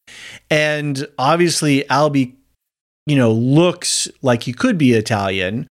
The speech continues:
So when she was looking over at him, I was like, uh,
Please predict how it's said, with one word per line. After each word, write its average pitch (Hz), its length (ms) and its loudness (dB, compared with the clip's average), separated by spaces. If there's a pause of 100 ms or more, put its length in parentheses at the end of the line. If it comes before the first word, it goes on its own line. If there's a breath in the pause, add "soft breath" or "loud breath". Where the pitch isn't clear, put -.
(420)
So 165 220 0
when 165 100 0
she 170 160 0
was 147 140 0
looking 143 280 0
over 165 360 2
at 117 180 0
him, 113 200 -2
I 117 120 0
was 113 140 -2
like, 113 420 -4 (140)
uh, 139 800 -6